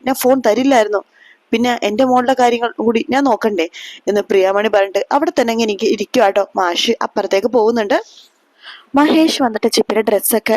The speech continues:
എടുത്തു വെക്കുവാട്ടോ. ആ സമയത്ത് രാമനാഥനും സ്വപ്നവല്ലി അങ്ങോട്ടേക്ക് വരുന്നുണ്ട്. സ്വപ്നവല്ലി ഒരു പാത്രത്തിൽ കഞ്ഞിയൊക്കെ എടുത്തോണ്ട് വരുവാട്ടോ. "മോനെ, ദേ ഈ കഞ്ഞി ഷിപ്പിമോളെ കൊണ്ട് കുടിപ്പിക്കണം, അതിന് അവൾക്ക് പനിയൊന്നുമില്ലല്ലോ അമ്മേ." "പനിയില്ലെങ്കിലും കഞ്ഞി കുടിക്കണം, നല്ലതാ മോനെ" എന്ന് രാമനാഥൻ പറയുന്നുണ്ട്.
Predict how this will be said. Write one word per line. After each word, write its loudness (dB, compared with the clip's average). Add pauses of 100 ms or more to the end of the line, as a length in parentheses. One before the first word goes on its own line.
(100)
എടുത്തു 2
വെക്കുവാട്ടോ. 4 (440)
ആ 2
സമയത്ത് 0
രാമനാഥനും 0
സ്വപ്നവല്ലി 0
അങ്ങോട്ടേക്ക് -2
വരുന്നുണ്ട്. -2 (400)
സ്വപ്നവല്ലി 2
ഒരു 4
പാത്രത്തിൽ 0
കഞ്ഞിയൊക്കെ 0
എടുത്തോണ്ട് 0
വരുവാട്ടോ. 4
"മോനെ, 0 (340)
ദേ 0 (280)
ഈ 4
കഞ്ഞി 2 (380)
ഷിപ്പിമോളെ 0
കൊണ്ട് 2
കുടിപ്പിക്കണം, 0
അതിന് -2
അവൾക്ക് 0
പനിയൊന്നുമില്ലല്ലോ 2
അമ്മേ." -2 (460)
"പനിയില്ലെങ്കിലും 2
കഞ്ഞി 2
കുടിക്കണം, 2
നല്ലതാ 2
മോനെ" 0
എന്ന് -2
രാമനാഥൻ -2
പറയുന്നുണ്ട്. -2